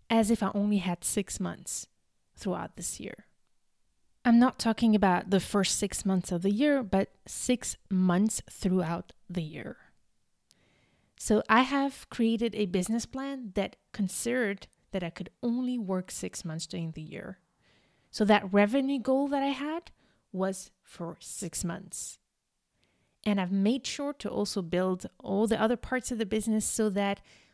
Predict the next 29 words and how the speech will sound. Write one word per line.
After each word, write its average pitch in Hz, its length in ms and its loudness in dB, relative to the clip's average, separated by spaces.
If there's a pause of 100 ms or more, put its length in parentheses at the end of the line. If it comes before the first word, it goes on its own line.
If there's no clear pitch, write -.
(200)
although 254 800 2 (120)
I 262 180 4 (120)
am 208 160 4
off 170 260 -2
for - 400 -4
six - 400 -6
months 175 340 -2
of 185 120 2
the 180 100 -2
year, 170 440 -2 (520)
my 196 140 4
business 226 360 0
still 226 200 -4
continues 185 760 0
throughout 160 420 -2
the 147 100 -12
year. - 300 -14 (720)
I 214 80 2
have 240 180 4
a 262 60 4
whole 269 260 4
episode 240 420 2
where 220 100 4
I 196 40 2
explain 226 340 -2
how 190 180 -4
I 190 100 -2
did 240 340 -4
that. 226 360 -2